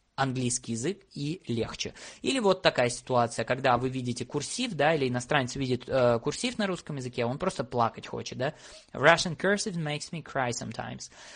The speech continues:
Э, я им на это говорю: «Ребята, вы еще не видели, как наши врачи иногда пишут, да, они нас часто очень плакать заставляют, поэтому это еще нормальный вариант,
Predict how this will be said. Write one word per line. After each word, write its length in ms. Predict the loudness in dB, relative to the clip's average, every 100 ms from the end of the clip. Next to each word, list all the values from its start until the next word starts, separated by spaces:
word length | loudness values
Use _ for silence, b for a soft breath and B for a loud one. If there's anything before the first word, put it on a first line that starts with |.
| B
Э, 200 | 4 6
я 160 | 8 6
им 100 | 6
на 100 | 0
это 100 | 2
говорю: 240 | 2 2
«Ребята, 420 | 2 2 2 2
вы 100 | -2
еще 180 | -2 -2
не 100 | -4
видели, 240 | -2 -2 0
как 200 | 0 0
наши 260 | -4 -2
врачи 480 | 2 2 2 -2 0
иногда 320 | -2 0 0
пишут, 380 | 0 -2 -4 0
да, 140 | 0 2
они 220 | 0 2
нас 400 | 4 4 2 -2
часто 380 | 2 2 2 -2
очень 220 | -2 -2
плакать 400 | 4 6 6 0
заставляют, 560 | -4 -2 2 4 2 6
поэтому 380 | 4 6 6
это 180 | 6 6
еще 220 | 2 2
нормальный 460 | 2 2 2 0 0
вариант, 400 | 0 2 0 -2